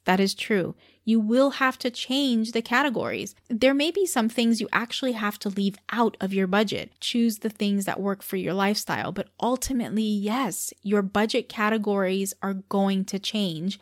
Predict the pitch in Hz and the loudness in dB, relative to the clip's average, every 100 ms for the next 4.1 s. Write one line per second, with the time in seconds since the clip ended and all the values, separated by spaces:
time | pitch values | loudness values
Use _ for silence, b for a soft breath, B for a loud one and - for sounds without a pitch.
0 | - 269 285 277 - 311 311 294 269 - | -4 -2 -2 -2 0 -2 0 -2 -2 -2
1 | 226 226 220 214 220 214 214 - 202 269 | -4 -2 -8 -4 0 0 -2 -4 -6 -2
2 | 294 202 170 202 202 190 180 180 202 214 | 0 0 -2 0 0 0 0 0 0 0
3 | 214 - - 185 185 185 185 214 214 - | -2 -4 -4 -4 -4 -4 -2 0 0 -4
4 | - | -12